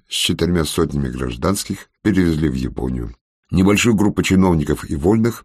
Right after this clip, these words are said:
английскими пароходами доставили аж в Одессу. В декабре тысяча девятьсот пятого года семь тысяч ссыльных отправили во Владивосток. Кроме того, ещё в августе двумя рейсами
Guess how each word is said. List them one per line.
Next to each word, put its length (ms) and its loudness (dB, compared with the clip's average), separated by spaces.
английскими 680 0
пароходами 580 0
доставили 760 0
аж 340 -2
в 140 -4
Одессу. 580 -6
В 60 -4
декабре 340 2
тысяча 280 0
девятьсот 200 0
пятого 380 0
года 420 0
семь 320 2
тысяч 280 0
ссыльных 540 2
отправили 640 2
во 160 0
Владивосток. 760 -2
Кроме 300 4
того, 220 2
ещё 280 -2
в 100 -2
августе 440 -2
двумя 420 0
рейсами 640 -2